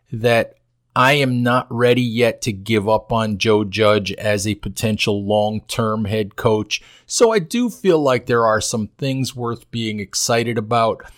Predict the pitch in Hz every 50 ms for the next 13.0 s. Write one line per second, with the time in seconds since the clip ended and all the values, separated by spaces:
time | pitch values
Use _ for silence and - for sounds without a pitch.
0 | _ _ _ _ _ _ _ _ _ - 127 123 113 - 123 117 113 113 107 95
1 | - 117 113 110 110 107 101 - - - 117 113 110 110 113 117 127 127 120 117
2 | 123 127 127 120 - - - 135 123 123 120 113 - - _ _ _ _ _ _
3 | _ _ _ - - 120 120 120 110 98 104 107 127 117 113 110 110 110 110 107
4 | 107 107 104 104 98 - - - 107 101 98 90 101 92 90 - 113 113 110 107
5 | - - - - - 120 120 120 107 - - - 113 - - - 117 107 107 101
6 | 92 101 107 107 104 104 104 101 98 92 - - 104 101 98 92 87 92 98 95
7 | 95 92 92 92 90 90 90 - - - - _ _ _ _ _ _ - _ -
8 | 123 117 - - - - - 147 143 131 - 139 131 120 120 120 120 117 113 113
9 | 110 110 110 110 104 - - 117 - - - 123 127 135 135 131 - - 127 123
10 | 123 123 127 123 123 - 131 123 123 120 117 117 107 101 113 107 101 - - 110
11 | 107 107 104 101 98 101 95 95 - - - - 131 123 127 127 117 - - 131
12 | 120 113 107 - - - 110 104 101 104 - - - 113 110 107 107 104 98 -